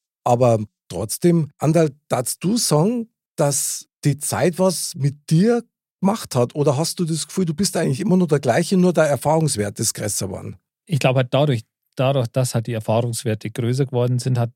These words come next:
Speaker 2: <laughs> quasi die Zeit schon was gemacht, weil man manche Dinge einfach anders sieht, durch Dinge, die man erlebt hat, die man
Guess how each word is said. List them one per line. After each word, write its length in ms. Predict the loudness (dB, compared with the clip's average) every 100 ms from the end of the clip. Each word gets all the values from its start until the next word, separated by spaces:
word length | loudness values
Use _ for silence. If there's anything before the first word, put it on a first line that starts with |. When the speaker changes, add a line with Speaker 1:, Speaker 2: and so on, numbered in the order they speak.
| -14 _
Speaker 2:
<laughs> 220 | _ -4
quasi 340 | -2 0 0
die 120 | 0
Zeit 320 | -4 0 0 0
schon 200 | -2 0
was 280 | -2 -4
gemacht, 400 | -6 -2 -2 -2
weil 80 | -4
man 220 | -2 -2 -6 -16 -12
manche 360 | 0 0 2 0
Dinge 280 | 0 0 -2
einfach 300 | -6 -6 -6
anders 480 | -4 -2 -2 -4 -8
sieht, 560 | -6 0 0 0 -14 -10
durch 200 | -8 -8
Dinge, 280 | -4 -2 -2
die 120 | -2
man 180 | -2 -2
erlebt 400 | -4 -4 -4 0
hat, 240 | -2 -2
die 60 | -4
man 280 | -2 -2